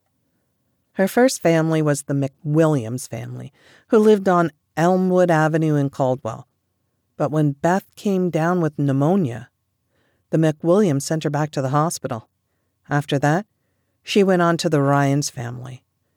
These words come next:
But there were too many children already living there. Beth then went to go live with the Goldrich family, who kept her until Missus Goldrich became pregnant. Beth was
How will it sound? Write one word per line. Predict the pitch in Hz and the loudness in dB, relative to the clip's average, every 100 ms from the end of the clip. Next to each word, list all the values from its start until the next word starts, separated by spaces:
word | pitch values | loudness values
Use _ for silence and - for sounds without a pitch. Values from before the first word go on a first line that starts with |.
| _ _ _ | _ _ _
But | - 170 | -2 2
there | 190 | 2
were | 190 185 | 4 0
too | - 226 | 0 0
many | 202 190 | 2 0
children | - 180 165 151 143 | -2 0 0 0 0
already | 139 139 143 143 | 0 0 0 0
living | 139 156 165 139 | 0 0 0 -2
there. | 120 117 _ _ _ _ _ _ _ - | -6 -12 _ _ _ _ _ _ _ -2
Beth | 160 165 - | 0 0 -2
then | 151 165 170 | 0 2 2
went | 170 165 | 0 -2
to | 185 | -2
go | 170 180 | 2 4
live | 175 180 190 | 4 2 0
with | 185 | -4
the | - - _ | -6 -10 _
Goldrich | 208 220 190 143 - | 0 2 0 -4 -8
family, | - 143 127 123 117 127 _ _ _ _ _ | -6 -4 -4 -4 -8 -12 _ _ _ _ _
who | - | -2
kept | 214 220 220 | 0 2 0
her | 190 160 | 0 2
until | 160 - 170 | 2 2 2
Missus | 170 175 - 160 | 2 0 -2 -4
Goldrich | - 190 196 175 147 151 - - | 2 4 4 2 -2 -2 -8 -10
became | 175 - 220 208 | -10 -2 0 0
pregnant. | - 247 180 123 - _ _ _ _ _ _ _ _ _ _ _ _ _ | -2 -4 -4 -4 -6 _ _ _ _ _ _ _ _ _ _ _ _ _
Beth | 131 143 - | -2 -2 0
was | 185 180 | -2 -2